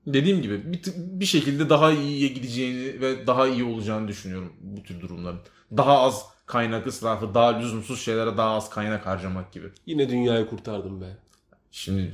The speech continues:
Speaker 1: sırf dünyayı kurtarmayı oynasaydım neler yaptığımı önceki bölümlerde hatırlıyoruz.
Speaker 2: <laughs>
Speaker 1: Bu sadece içimizden geçenleri konuştuğumuz, sohbet havasında olmasını istediğimiz bir podcast olduğu için içimden geçenleri paylaştım.
Speaker 2: Ama bence ilginç şeyler konuştuk ya.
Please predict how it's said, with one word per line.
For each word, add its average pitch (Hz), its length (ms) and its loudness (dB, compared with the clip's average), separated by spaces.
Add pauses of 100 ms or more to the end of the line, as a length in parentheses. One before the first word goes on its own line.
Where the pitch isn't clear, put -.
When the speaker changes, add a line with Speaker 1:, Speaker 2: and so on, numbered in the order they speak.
Speaker 1:
sırf 120 360 0
dünyayı 147 380 6
kurtarmayı 151 460 4
oynasaydım 151 500 4
neler 135 220 6
yaptığımı 143 380 6
önceki 147 340 0
bölümlerde 139 440 4
hatırlıyoruz. 202 520 2 (260)
Speaker 2:
<laughs> 156 240 -12
Speaker 1:
Bu 208 120 2
sadece 220 400 8
içimizden 208 500 2
geçenleri 202 680 6
konuştuğumuz, 147 640 -2
sohbet 160 360 2
havasında 156 420 4
olmasını 151 560 0
istediğimiz 156 580 0
bir 156 120 2
podcast 160 440 0
olduğu 143 260 4
için 104 220 -2 (420)
içimden 117 400 0
geçenleri 98 460 0
paylaştım. 90 460 -6 (280)
Speaker 2:
Ama 214 260 0
bence 202 160 2
ilginç 202 220 0
şeyler 202 260 2
konuştuk 196 400 0
ya. 131 140 -2